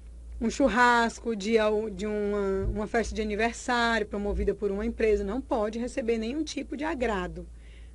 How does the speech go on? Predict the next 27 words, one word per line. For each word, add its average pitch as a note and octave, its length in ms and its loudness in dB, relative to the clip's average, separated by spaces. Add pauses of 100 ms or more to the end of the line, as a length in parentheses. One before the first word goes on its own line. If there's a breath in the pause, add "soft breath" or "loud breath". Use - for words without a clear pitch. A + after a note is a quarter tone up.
(120 soft breath)
como G#3+ 260 -4
se A#3+ 160 -4
diz G3+ 180 -4
no A3+ 120 -2
popular, A#3 580 -2 (560 soft breath)
certo? G#3 480 -6 (800 soft breath)
E F4 280 12
o F#4+ 60 10
juiz D#4+ 360 6
também, G#3+ 680 4 (240 soft breath)
mesmo E4 440 6
depois A#3 640 2 (180 soft breath)
de A3+ 120 -6
ter D4+ 320 4
se - 100 -2
afastado B3+ 720 -2
da D4 160 -2
sua A#3 280 -2
atividade G#3 640 -6
de B3 100 -6
magistrado, G3 800 -4
vamos G3+ 200 -4
dizer F#3+ 440 0 (260 loud breath)
que - 120 2
ele A3 120 4
pede A3+ 300 2
exoneração G#3 840 -2